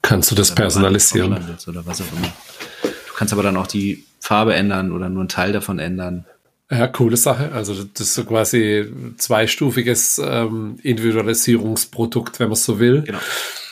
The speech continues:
Speaker 2: Na, du kannst auch, wenn du jetzt, keine Ahnung, hast jetzt einen Schachclub oder so und du hast irgendwie geiles Logo oder dies oder jenes oder einen Fahrradclub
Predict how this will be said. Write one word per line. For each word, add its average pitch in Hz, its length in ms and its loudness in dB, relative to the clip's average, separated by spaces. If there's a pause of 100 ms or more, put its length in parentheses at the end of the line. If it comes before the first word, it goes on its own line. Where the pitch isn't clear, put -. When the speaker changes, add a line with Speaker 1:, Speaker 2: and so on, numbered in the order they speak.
(220)
Speaker 2:
Na, 104 60 -6
du 120 100 -4
kannst 127 240 -4
auch, 123 140 -2
wenn 120 100 -2
du 120 60 0
jetzt, 113 200 -4
keine 117 180 -8
Ahnung, 113 240 -8 (340)
hast 113 160 -12
jetzt - 300 -14 (400)
einen 113 120 -6
Schachclub 117 580 0 (400)
oder 107 180 -6
so 92 160 -10
und 87 140 -12
du 98 40 -12
hast 92 120 -12
irgendwie 98 380 -8 (680)
geiles 95 280 -2
Logo 107 300 6
oder 95 180 2
dies 104 240 -2
oder 95 80 0
jenes 98 320 4
oder 95 80 0
einen 92 100 -2
Fahrradclub 98 720 -4